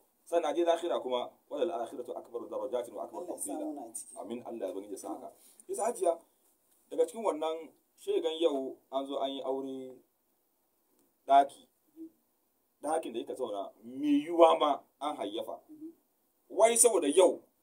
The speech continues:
Speaker 1: wani rashin fahimtar juna ya zo kaɗan ba zama kuma. Sai asirin ɗaki
Speaker 2: Sha fito da shi waje.
Speaker 1: sha fito da shi. Har ma na ji wai akan video ma ko?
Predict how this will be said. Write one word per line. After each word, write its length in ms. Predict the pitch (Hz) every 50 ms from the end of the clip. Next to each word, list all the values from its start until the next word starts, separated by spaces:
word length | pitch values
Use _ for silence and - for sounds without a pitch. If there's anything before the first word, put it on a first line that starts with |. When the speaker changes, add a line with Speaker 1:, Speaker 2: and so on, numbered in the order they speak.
| _ _ _ _ _ _ _
Speaker 1:
wani 160 | 120 135 147 151
rashin 220 | 160 160 151 120
fahimtar 380 | - 123 120 135 127 123 104 104
juna 240 | 113 117 117 117
ya 140 | 117 117 117
zo 120 | 113 123 123
kaɗan 540 | - - - - 113 117 113 113 113 110 - _ _ _ _ _ _ _ _ _ _ _ _ _ _ _ _ _ _ _ _ _ _ _ _ _ _ _ _ _ _
ba 180 | - 156 147 -
zama 220 | 123 110 110 110 110
kuma. 280 | 110 107 107 101 92 - _ _ _ _ _ _ _ _ _ _ _ _ _ _
Sai 240 | - - - - - -
asirin 680 | - 139 135 - - 170 180 185 190 180 175 175 - - _ -
ɗaki 380 | 170 185 190 185 - 233 - - _ _ _ _ _
Speaker 2:
Sha 160 | 185 175 -
fito 240 | - - _ 170 170 156
da 100 | 139 131
shi 140 | - - 151
waje. 180 | 143 131 120 113
Speaker 1:
sha 160 | 151 147 127
fito 160 | - - 123
da 80 | 107 90
shi. 200 | - - 87 - _ _ _ _ _ _ _ _ _ _ -
Har 140 | 151 165
ma 380 | 165 165 165 160 160 160 156 - - _ _ _ _ _ _ _ _ _ _ _ _
na 180 | - 139 156 160
ji 100 | 160 165
wai 180 | 165 165 165 165
akan 280 | 151 165 - 143 117 117
video 280 | 135 151 123 113 113
ma 140 | 107 104 104
ko? 160 | - 131 -